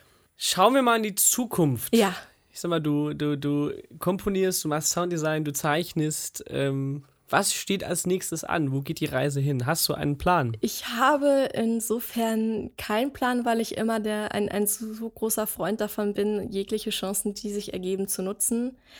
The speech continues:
Speaker 2: Natürlich, ähm, hat man irgendwo eine gewisse Vorstellungen, in welche Richtung das vielleicht gehen soll.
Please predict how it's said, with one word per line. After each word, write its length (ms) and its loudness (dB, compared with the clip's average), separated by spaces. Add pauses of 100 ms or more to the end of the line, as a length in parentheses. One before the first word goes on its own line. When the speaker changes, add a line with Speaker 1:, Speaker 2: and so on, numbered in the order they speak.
(300)
Speaker 2:
Natürlich, 800 2
ähm, 420 0 (320)
hat 200 0
man 180 2
irgendwo 600 0
eine 440 -2 (280)
gewisse 320 -2
Vorstellungen, 600 0
in 120 -2
welche 240 -2
Richtung 320 -4
das 160 -2
vielleicht 320 -6
gehen 220 -2
soll. 300 -2